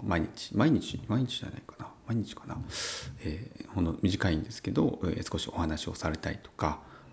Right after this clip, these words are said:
えー、そういったものがFacebook上でね、えー、見れたりとか、あ、そういった、まあ、特典というか、まあ、これもね、オンラインサロンといえばオンラインサロンなんですけど、まあ、その協会に入ると、まあ、漏れなくついてくる特典みたいなものですね。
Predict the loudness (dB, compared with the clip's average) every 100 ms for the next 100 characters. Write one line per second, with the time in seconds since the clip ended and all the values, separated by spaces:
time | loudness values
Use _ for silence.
0 | -4 -4 -4 -6 -6 -8 -8 -4 2 4
1 | 6 6 6 4 2 4 2 0 -2 0
2 | 4 6 6 2 -12 -6 -2 0 0 -2
3 | -8 -10 -8 -10 -10 -12 -8 0 2 6
4 | 6 6 4 0 6 6 6 -2 -2 -6
5 | -8 -14 -14 -14 -18 -4 4 4 4 4
6 | 8 8 10 10 10 8 8 4 2 2
7 | 0 2 4 4 4 2 2 -2 -6 -8
8 | -10 -8 0 2 0 -4 2 2 0 -20
9 | -16 -4 -2 2 4 6 6 6 4 4
10 | 0 -4 -4 -4 -4 0 -2 0 2 2
11 | 0 -4 -4 -4 -12 -12 -8 2 4 4
12 | 2 -6 -6 -8 -4 4 4 2